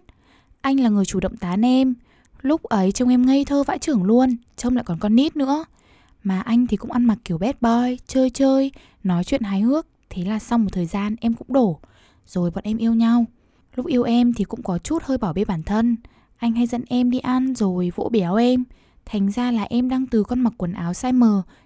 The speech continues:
nhảy lên một size luôn là hẳn size L. Mấy bộ váy em mặc trước bắt đầu bị hơi chật bụng.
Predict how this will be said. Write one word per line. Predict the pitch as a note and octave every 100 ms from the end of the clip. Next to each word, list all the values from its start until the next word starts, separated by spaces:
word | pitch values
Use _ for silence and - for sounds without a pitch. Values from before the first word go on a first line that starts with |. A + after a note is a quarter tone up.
| -
nhảy | B3+ B3+ F3
lên | F#3+ C4 C4+
một | G#3
size | - B3 C4
luôn | C4+ C#4
là | B3 F#3+
hẳn | F#3 E3
size | - B3+
L. | A#3+ G#3+ F#3 - - _ _ _ _ -
Mấy | G#3 G3 G#3
bộ | C4 -
váy | E3+
em | - A#3+
mặc | B3 G#3
trước | - D4 D4+ C#4+
bắt | C4+ C#4
đầu | C4 G3+
bị | G#3+
hơi | A3 C4+
chật | A#3 -
bụng. | A#3